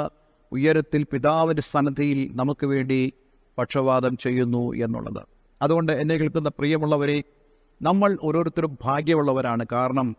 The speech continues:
നമുക്ക് വേണ്ടി യാഗമായി തീർന്നത് ഒരു കാളയോ ആടോ അല്ല. നമുക്ക് വേണ്ടി ഈ യാഗം നിർവഹിച്ചത് ഈ ഭൂമിയിലുള്ള ഏതെങ്കിലും മഹാപുരോഹിതന്മാരോ ഏതെങ്കിലും പുരോഹിതന്മാരോ അല്ല, മറിച്ച് ശ്രേഷ്ഠ മഹാപുരോഹിതനായ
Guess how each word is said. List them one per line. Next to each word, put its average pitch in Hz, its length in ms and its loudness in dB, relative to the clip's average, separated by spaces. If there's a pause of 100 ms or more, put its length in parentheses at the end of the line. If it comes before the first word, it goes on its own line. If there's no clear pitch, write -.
നമുക്ക് 143 360 0
വേണ്ടി 165 400 0
യാഗമായി 143 540 0
തീർന്നത് 131 440 0 (140)
ഒരു 127 200 -2
കാളയോ 127 540 0 (300)
ആടോ 117 300 -2 (1080)
അല്ല. 185 240 4 (260)
നമുക്ക് 170 320 0
വേണ്ടി 180 400 2
ഈ 170 100 2 (140)
യാഗം 170 400 2 (180)
നിർവഹിച്ചത് 160 760 0 (280)
ഈ 123 160 0
ഭൂമിയിലുള്ള 156 640 0 (220)
ഏതെങ്കിലും 143 520 0
മഹാപുരോഹിതന്മാരോ 131 920 -2 (580)
ഏതെങ്കിലും 208 460 4
പുരോഹിതന്മാരോ 190 800 2
അല്ല, 123 220 0 (580)
മറിച്ച് 127 340 -2 (340)
ശ്രേഷ്ഠ - 380 -4 (180)
മഹാപുരോഹിതനായ 127 1040 -4